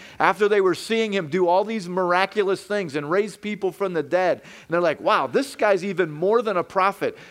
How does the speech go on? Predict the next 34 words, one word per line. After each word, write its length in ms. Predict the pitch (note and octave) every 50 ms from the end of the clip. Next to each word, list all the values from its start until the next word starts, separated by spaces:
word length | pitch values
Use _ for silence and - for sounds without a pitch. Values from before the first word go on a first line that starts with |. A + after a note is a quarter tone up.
| - - _ _
Jesus, 440 | - F#3 A3+ B3 G#3 G3 D#3 - -
this 200 | A#3 C#4 C4+ B3+
is 140 | F#3+ D3+
amazing, 640 | E3+ - D3+ D3+ D3+ F3 G#3+ B3 B3 G#3+ F3+ F3+ D3+ E3
everything 440 | F#3+ F#3+ G#3+ G3+ - - A3 G#3
that 120 | G#3 F#3+ E3
you're 140 | D#3+ E3 D3+
doing. 340 | C3 F3 G#3 G#3 F3 C3 - - - - -
Show 460 | _ - - - A3 B3 C4 D#4 D#4
us 160 | C#4+ B3 - -
who 200 | - A#3+ C4 C4
the 140 | A3+ G#3+
Father 540 | F3+ - - G3 F#3+ G3+ G#3+ G3 A3 G3+ F3+
is." 560 | - - F#3 A3 F#3+ B2+ G#2+ F#2+ - - - - _ _ _ _ _ _ _ _ _ _ _ _ _ -
And 120 | D#3+ D#3+
Jesus 460 | C3+ B2+ F#3 A3+ A#3 A3+ G#3 E3+ -
says 240 | - - F#3 F3+ F3
to 100 | - D#3
Philip, 400 | C#3+ - - E3 E3 D3 - - - - _ _ _ _ _ _ _ _ - _ _ _ _ _
"Philip, 360 | - - G3 G3 F3 D3 -
have 160 | D3+ C#3 C3+
you 140 | D#3 G3+ G#3
been 240 | F#3 G#3 G3 E3+ C#3+
with 240 | D3+ D#3+ D#3 - D#3+
me 160 | D#3+ E3 D3+
this 260 | C3+ D3+ C3+ - -
long 300 | C#3 C3+ C3+ D3 D3+ -
and 160 | - A#2+ C3+ C#3
you 80 | C#3+
don't 260 | C#3 D3+ D3 A#2+ -
know 240 | B2+ B2+ C3+ C#3 C#3+
who 220 | C#3 D3+ D3+ D3 D#3
I 140 | D3 D3
am? 260 | D3+ D3+ D#3 D#3+ E3+